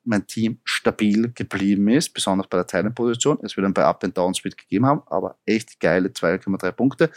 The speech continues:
Als dritter Tight-End letztendlich, ähm, das Jahr abgeschlossen und er wurde nicht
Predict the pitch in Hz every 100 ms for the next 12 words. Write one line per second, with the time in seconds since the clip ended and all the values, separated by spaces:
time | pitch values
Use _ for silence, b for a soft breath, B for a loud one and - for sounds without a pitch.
0 | B B B - 95 - - 147 147 131
1 | - 101 104 104 110 - 101 - 104 113
2 | 117 113 b b b _ 98 104 101 101
3 | - - 101 - 95 82 - 120 - 104
4 | - 123 120 b b 107 104 92 101 92
5 | 101 117 139 143 -